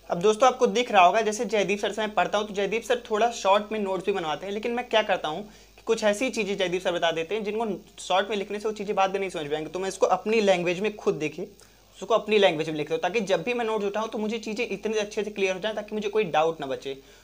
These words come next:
तो दोस्तों, इस तरीके से कुछ चीज़ें आपको अपनी तरफ से भी करनी पड़ती हैं, हर चीज़ टीचर ही आपको नहीं बताता है ना। तो आप ऐसा करो, आपके लिए बहुत हेल्पफुल होगा फ्रेंड्स। तो ये चीज़ें आपके लिए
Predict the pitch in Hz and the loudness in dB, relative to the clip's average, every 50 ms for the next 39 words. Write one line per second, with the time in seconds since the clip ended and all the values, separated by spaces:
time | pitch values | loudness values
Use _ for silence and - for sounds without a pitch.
0 | _ _ - 190 196 226 240 240 247 - - 262 262 - 233 208 190 185 196 190 | _ _ -4 0 0 0 0 0 -4 -4 -4 -4 -2 0 2 2 2 2 0 -2
1 | 185 - 233 226 - 247 262 - - 202 208 247 247 247 262 233 233 220 220 233 | -2 -2 -4 -4 -2 -4 -6 -4 -4 -2 0 0 2 2 2 0 2 0 -4 -2
2 | 233 226 220 - - 233 - 220 220 214 196 180 175 185 202 202 196 160 151 156 | -2 -2 -4 -4 -6 -6 -6 -8 -6 -2 -2 -2 -2 -2 -2 0 0 -2 -2 -4
3 | - 151 147 147 156 185 196 196 - 233 226 - 185 170 170 220 208 196 196 196 | -8 -10 -10 -8 -8 -10 -8 -6 -6 -8 -8 -8 -10 -8 -6 -2 0 0 0 0
4 | - 202 190 190 180 165 165 147 135 131 139 147 151 180 208 233 220 170 - - | -2 -4 -4 -4 -4 -2 -2 -2 -2 -2 -4 -4 -4 -2 -2 -4 -4 -4 -8 -14
5 | - - - _ _ - 180 185 185 - 170 170 170 208 208 208 - 165 160 175 | -20 -20 -20 _ _ 0 0 2 2 2 0 0 0 0 -2 0 0 0 2 2
6 | 180 170 170 170 - 208 208 220 226 214 - 170 160 185 190 185 - 180 160 156 | 2 0 0 -2 -4 -2 -2 -2 -2 -2 -4 -4 -2 -2 -2 -2 -2 -4 -6 -4
7 | - 185 180 170 160 156 151 151 - 151 175 214 208 - - 190 175 160 190 208 | -2 -2 0 2 2 0 0 -2 -4 -6 -6 -8 -8 -8 -6 -6 -2 2 2 2
8 | 208 202 190 165 147 175 208 285 - - - - - - _ _ - 160 156 - | 2 0 -4 -2 -2 -4 -4 -6 -8 -16 -20 -20 -20 -20 _ _ -4 -4 -2 -2
9 | - 190 202 | 0 0 0